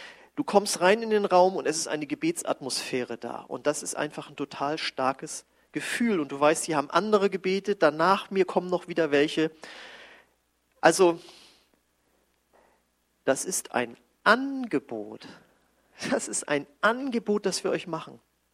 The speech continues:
Das ist wie eine Quelle, die wir aufgraben und wo wir alle Herdentiere herrufen, „Kommt doch her und trinke auch von der Quelle.“ So ist das zu verstehen.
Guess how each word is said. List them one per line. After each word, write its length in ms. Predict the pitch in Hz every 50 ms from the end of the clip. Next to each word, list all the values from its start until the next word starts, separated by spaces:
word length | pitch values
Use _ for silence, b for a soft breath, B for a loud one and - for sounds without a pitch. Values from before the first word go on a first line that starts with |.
| B B B B B B B B
Das 120 | B 156 156
ist 220 | 202 196 - 180
wie 160 | 202 240 -
eine 180 | 175 180 180 175
Quelle, 840 | - - - - - - - 180 233 262 269 226 156 143 160 196 - b b b b b b -
die 140 | 175 160
wir 200 | 175 170 - -
aufgraben 920 | 185 214 262 247 - - - - - 143 123 123 127 - 139 160 202 233 - _
und 200 | - 156 151 147
wo 160 | 165 175 170
wir 160 | 185 180 - - -
alle 200 | 180 202 208 208
Herdentiere 840 | 208 165 143 185 202 214 214 214 196 196 - - 202 196 190 185 185
herrufen, 580 | 170 175 185 185 175 165 170 151 - 156 139
„Kommt 240 | - - 190 190 185
doch 140 | 185 170 -
her 180 | 175 180 160 -
und 160 | 147 156 -
trinke 500 | - - - 190 196 196 - 185 - -
auch 220 | 156 175 175 -
von 260 | - - - 175 156
der 120 | 156 156 147
Quelle.“ 440 | - - - 160 147 135 117 95 - _ _ _ _ _ _ _ _ b b b b b b b
So 360 | 127 123 - 175 214 247 226
ist 240 | - 202 - - -
das 220 | 185 170 - -
zu 120 | - - 170
verstehen. 480 | - - 156 - - 147 135 110 -